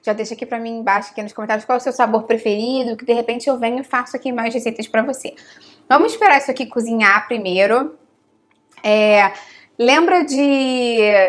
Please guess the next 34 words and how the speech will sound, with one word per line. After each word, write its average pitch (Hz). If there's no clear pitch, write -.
de 202
que -
eu 226
tenho 262
um 262
vídeo 247
aqui 247
no 240
canal 233
falando 240
mais 240
sobre 226
os 226
benefícios 269
do 254
azeite, 262
como 294
co-, -
usar 208
o -
azeite 202
pra -
cozinhar 190
no 190
dia 190
a 180
dia 185
da 185
forma 196
mais 185
segura 247
e 214
mais 196
correta. 226